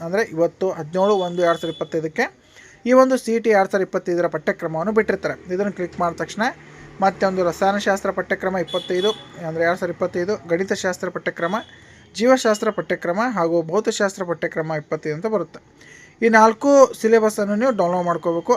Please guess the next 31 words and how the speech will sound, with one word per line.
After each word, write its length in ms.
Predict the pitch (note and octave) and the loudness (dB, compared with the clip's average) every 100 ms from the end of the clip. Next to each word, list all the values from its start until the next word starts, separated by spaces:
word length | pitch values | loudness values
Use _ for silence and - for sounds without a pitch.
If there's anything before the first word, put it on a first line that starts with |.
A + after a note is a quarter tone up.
| F3+ | 2
Already 280 | F#3+ A#3 A#3 | 6 6 6
ನಮ್ಮ 160 | A3 G3 | 4 0
ಒಂದು 200 | F#3+ F#3+ | 0 0
WhatsApp 280 | E3+ E3 F#3 | -2 -2 -6
ಗ್ರೂಪಲ್ಲಿ 400 | F#3 - F3 A#3+ - - - - - - - - | -6 -4 -2 -4 -6 -20 -20 -20 -20 -20 -14 2
ಈ 60 | |
ಒಂದು 260 | A#3 B3 A#3+ G3 F3 - - F#3 | 4 8 8 6 0 -10 -16 0
ಡೌನ್ಲೋಡ್ 280 | F#3+ G#3+ A3+ | 4 6 6
ಆಗಿರುವಂಥ 340 | G#3 G#3 G3 | 6 4 0
ಪಿ 240 | G3+ - F3+ | 0 2 2
ಡಿ 60 | |
ಎಫ್ 140 | G3+ G3 | 2 0
ಅನ್ನು 180 | F#3+ | -4
ನಾನು 240 | F#3 F#3 A3 - - F3 F3+ | -4 -2 -4 -4 -14 -18 -4
ಬಿಡ್ತೀನಿ 380 | F3+ F#3+ F3 G#3+ | 0 0 -2 -4
ನಮ್ಮ 160 | G3+ F3+ | -4 -2
ಒಂದು 120 | F3 | 0
WhatsApp 280 | D#3+ F#3+ E3+ | 0 -2 -6
ಗ್ರೂಪಲ್ಲಿ. 360 | E3+ E3 F#3+ | -6 -4 -4
ಉಳಿದಂಥ 440 | A3 F#3 G#3+ G#3+ G#3+ | -2 0 0 0 0
ಎಲ್ಲ 220 | F3+ G3+ | 2 2
ವಿದ್ಯಾರ್ಥಿಗಳು 560 | F#3 F3 F3 E3 E3 | 2 0 -2 -4 -6
ನಿಮ್ಮ 180 | G#3 F3+ | -6 -6
ಒಂದು 220 | E3 E3 | -6 -6
ಮೊಬೈಲಲ್ಲಿ 460 | D#3 E3 E3+ F3 B3 - - - - - G#3 | -4 -2 -2 0 -2 -4 -16 -20 -20 -8 4
ಡೌನ್ಲೋಡ್ 260 | A#3 A3+ | 6 6
ಮಾಡ್ಕೋಬೇಕು. 420 | G3+ F3 D#3 D#3 D#3+ | 2 0 -2 -4 0
For 180 | G3 G3+ | 2 2
example, 520 | G3 G3+ G3 G#3+ E3+ | 2 2 2 0 0
ರಸಾಯನಶಾಸ್ತ್ರ 640 | F3 F#3+ G#3+ G#3+ G3+ G3 G3 | -4 0 -2 0 -2 -2 -4
ಪಠ್ಯಕ್ರಮವನ್ನು 800 | E3+ D#3 F3+ F3+ F3 F3 G3 | -6 -6 -6 -6 -4 -4 -4